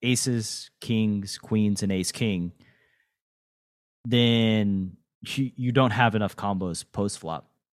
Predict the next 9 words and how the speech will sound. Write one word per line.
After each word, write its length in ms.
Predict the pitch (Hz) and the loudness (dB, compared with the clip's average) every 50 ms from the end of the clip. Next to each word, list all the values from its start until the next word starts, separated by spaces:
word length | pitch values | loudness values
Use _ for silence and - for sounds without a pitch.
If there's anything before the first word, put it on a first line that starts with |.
| _ _ - | _ _ -2
at 260 | 107 107 107 98 - - _ _ - | 0 0 2 0 -2 -6 _ _ -6
the 200 | 104 101 98 90 | -4 -4 -4 -4
depth 580 | 90 - - 110 101 98 95 - - - - - | -4 -2 0 2 2 2 2 -2 -6 -14 -12 -6
that 220 | - 95 - - | -4 -4 -4 -4
these 180 | - 98 92 - | -6 -6 -6 -4
guys 320 | - 101 95 90 87 - | -4 -2 -2 -2 -4 -6
are 60 | 98 95 | -8 -6
gonna 160 | 95 90 80 | -6 -4 -4
have 480 | 87 104 104 101 92 82 85 - - | -2 0 0 0 0 -2 -4 -6 -10